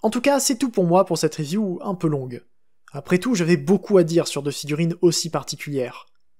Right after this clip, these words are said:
J'espère que la review vous aura plu, j'attends vos retours en commentaire.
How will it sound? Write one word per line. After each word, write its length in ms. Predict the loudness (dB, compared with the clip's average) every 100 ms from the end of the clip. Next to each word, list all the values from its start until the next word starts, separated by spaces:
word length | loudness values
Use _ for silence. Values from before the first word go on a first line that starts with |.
| _ _ _
J'espère 340 | 0 2 0 2
que 80 |
la 80 | 2
review 200 | 2 2
vous 160 | 0 4
aura 200 | 4 4
plu, 220 | 0 2
j'attends 240 | 2 0
vos 140 | -2 -2
retours 420 | -2 -4 -6 -6
en 120 | -10 0
commentaire. 760 | 4 4 2 -2 -6 -10